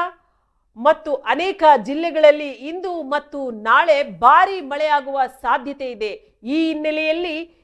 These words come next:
ಈ ಜಿಲ್ಲೆಗಳಿಗೆ ಆರೆಂಜ್ ಅಲರ್ಟ್ ಘೋಷಿಸಲಾಗಿದೆ. ಜಿಲ್-,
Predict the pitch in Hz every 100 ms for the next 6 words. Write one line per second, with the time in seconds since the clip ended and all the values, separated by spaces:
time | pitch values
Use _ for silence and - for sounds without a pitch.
0 | - 285 311 202 320 370 349 339 294 254
1 | 254 311 370 370 339 339 339 240 214 320
2 | 330 320 339 330 330 302 214 - _ _
3 | 175 160 175 269 294